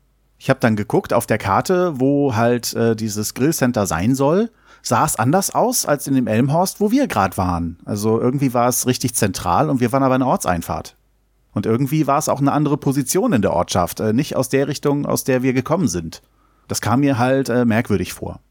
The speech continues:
Das Blöde war dann auch noch, dass das Internet nicht so toll war. Also man musste ewig warten, bis, äh, die Internetseiten alle vernünftig geladen waren, die man dann so haben wollte.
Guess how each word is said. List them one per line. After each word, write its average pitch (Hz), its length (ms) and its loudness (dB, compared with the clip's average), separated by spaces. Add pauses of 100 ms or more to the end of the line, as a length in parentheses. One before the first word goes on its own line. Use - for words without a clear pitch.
(460)
Das - 80 -12
Blöde 147 240 2
war 147 80 2
dann 143 140 2
auch 139 140 2
noch, 139 100 0
dass 127 160 0
das - 120 -2
Internet 151 420 0
nicht 143 160 0
so 143 100 2
toll 147 320 0
war. 220 280 2
Also 98 200 -4
man 98 100 0
musste - 240 0
ewig 117 280 -2
warten, 147 420 0
bis, - 260 -4
äh, 104 160 0
die 101 220 -4
Internetseiten 117 600 0
alle 107 160 2
vernünftig 107 400 -4
geladen 110 360 2
waren, 95 180 2
die 95 80 -2
man 95 160 -2
dann 92 140 -2
so 85 160 -6
haben 104 300 0
wollte. 92 380 -4